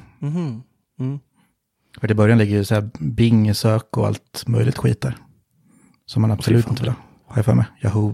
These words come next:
Speaker 2: eller vad fasen det är. Usch.
Speaker 1: Usch. <laughs> Ja, ja, men det, det var bara som en liten sidnot. Du ska fortsätta, Sevis.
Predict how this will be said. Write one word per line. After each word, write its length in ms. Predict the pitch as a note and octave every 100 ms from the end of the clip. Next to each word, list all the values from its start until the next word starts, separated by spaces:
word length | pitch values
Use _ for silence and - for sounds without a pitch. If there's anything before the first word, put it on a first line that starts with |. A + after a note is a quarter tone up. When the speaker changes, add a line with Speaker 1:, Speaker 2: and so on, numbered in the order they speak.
| A#2+
Speaker 2:
eller 120 | -
vad 100 | -
fasen 300 | - B2+ B2+
det 60 | A#2+
är. 340 | - - - - - _ - _ -
Usch. 200 | D3+ D#3 C3
Speaker 1:
Usch. 340 | - - B2+ -
<laughs> 100 | C3+ - _ _ _ _
Ja, 260 | F#3+ E3+ _
ja, 80 | G3
men 140 | G#3 G#3+
det, 80 | G#3+
det 160 | G3
var 180 | A#3 C4+
bara 180 | A#3+ A3+
som 140 | G3+
en 40 | F3
liten 260 | F3 D#3
sidnot. 460 | - D#3+ C#3 D#3 A2+ -
Du 100 | D#3
ska 160 | -
fortsätta, 560 | F3+ E3 - F3 D3 B2
Sevis. 420 | - A#2+ A2+ -